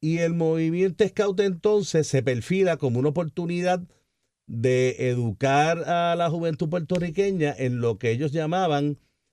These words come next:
eh, americanismo y patriotismo, que era un, eh, fue el tema emergente de los Boy Scouts en Estados Unidos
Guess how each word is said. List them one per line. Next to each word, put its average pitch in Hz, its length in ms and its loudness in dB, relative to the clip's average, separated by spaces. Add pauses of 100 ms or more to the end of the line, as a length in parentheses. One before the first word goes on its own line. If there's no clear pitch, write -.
(220)
eh, 120 680 2 (1080)
americanismo 151 1000 0 (120)
y 143 200 2
patriotismo, 113 920 -2 (840)
que 110 400 4
era 127 100 4
un, 151 180 0
eh, 113 260 0
fue 127 140 0
el 135 140 0
tema 165 360 2
emergente 165 760 0
de 117 100 2
los 113 120 2
Boy 135 240 2
Scouts 151 280 -4
en 160 80 -2
Estados 156 340 0
Unidos 165 420 0